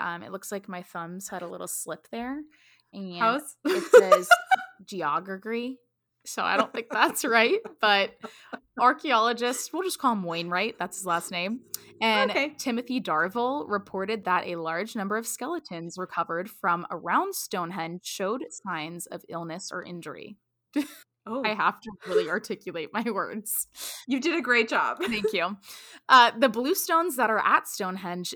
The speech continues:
Speaker 1: did used to be known for their healing powers, which gives this theory a lot of credibility.
Speaker 2: Wait, so you said they were, okay, the first, I'm going back to the first
Speaker 1: Mm-hmm.
Speaker 2: theory for a second. You said sixty-three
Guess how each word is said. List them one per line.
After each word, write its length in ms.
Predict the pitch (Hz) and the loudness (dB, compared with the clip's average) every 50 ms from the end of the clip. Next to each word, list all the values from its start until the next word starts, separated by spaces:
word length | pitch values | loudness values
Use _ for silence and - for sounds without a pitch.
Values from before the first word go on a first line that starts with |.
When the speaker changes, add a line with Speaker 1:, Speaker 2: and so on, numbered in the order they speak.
| - - 185 | -12 -14 -8
Speaker 1:
did 280 | - - 220 320 392 | -2 0 0 2 2
used 360 | 381 262 220 247 302 - - - | 0 0 -2 -4 -6 -6 -6 -6
to 40 | 262 | -6
be 160 | 196 220 196 | -6 -6 -6
known 260 | 185 185 196 214 220 | -4 -4 -2 -4 -4
for 200 | 202 - 196 185 | -4 -6 -4 -4
their 120 | 175 170 165 | -2 -2 -4
healing 380 | 165 - 202 196 190 180 170 | -4 -4 -6 -4 -4 -6 -8
powers, 560 | - - 180 170 156 147 139 147 170 185 - | -4 -2 0 0 0 0 -4 -4 -6 -6 -6
which 260 | 190 185 185 - - - | -8 -8 -8 -8 -8 -6
gives 260 | 196 185 190 190 - | -6 -6 -6 -6 -6
this 180 | - 220 220 | -8 -8 -8
theory 320 | - - 170 151 165 175 196 | -8 -10 -10 -10 -8 -8 -8
a 80 | - | -10
lot 240 | - 170 151 123 127 | -10 -10 -10 -10 -10
of 120 | - - _ | -12 -14 _
credibility. 720 | - - 160 170 180 262 330 349 247 156 127 87 - 190 - _ _ _ _ _ _ - | -12 -12 -10 -8 -6 -6 -6 -4 -6 -6 -8 -10 -14 -18 -20 _ _ _ _ _ _ -6
Speaker 2:
Wait, 180 | 285 285 277 | -6 -6 -4
so 120 | - - 285 | -4 -4 -4
you 240 | 254 233 247 277 | -2 -2 -4 -4
said 400 | 302 294 - 381 370 359 320 - - _ _ - - | -6 -6 -4 -4 -4 -4 -4 -8 -10 _ _ -10 -4
they 160 | - 233 240 | -2 -2 0
were, 380 | 226 202 226 220 214 202 - - - - | 0 0 0 2 2 2 0 -2 -6 -6
okay, 220 | - 220 262 262 208 | -6 -2 -2 -2 -2
the 100 | - 202 | -2 -4
first, 260 | - - 233 233 220 - | -2 -2 -2 0 0 0
I'm 160 | 202 214 226 | -2 -2 -2
going 160 | 226 233 247 | -4 -4 -2
back 160 | 240 214 214 | 0 -2 -2
to 80 | - 214 | -2 -6
the 60 | 185 185 | -10 -8
first 220 | - 175 - 285 | -6 -6 -4 -2
Speaker 1:
Mm-hmm. 80 | 277 277 | -2 -2
Speaker 2:
theory 160 | 240 240 - | -2 -4 -6
for 120 | - 151 | -8 -10
a 40 | 151 | -12
second. 260 | - 147 139 170 156 107 | -10 -12 -12 -12 -12 -10
You 140 | - 175 208 | -8 -8 -6
said 240 | - - 220 196 196 | -4 -4 -4 -4 -4
sixty-three 960 | - - 196 202 - - 208 202 196 - 185 180 175 170 165 165 147 - | -4 -6 -6 -6 -8 -10 -10 -10 -8 -6 -4 -4 -2 -2 -2 -4 -6 -10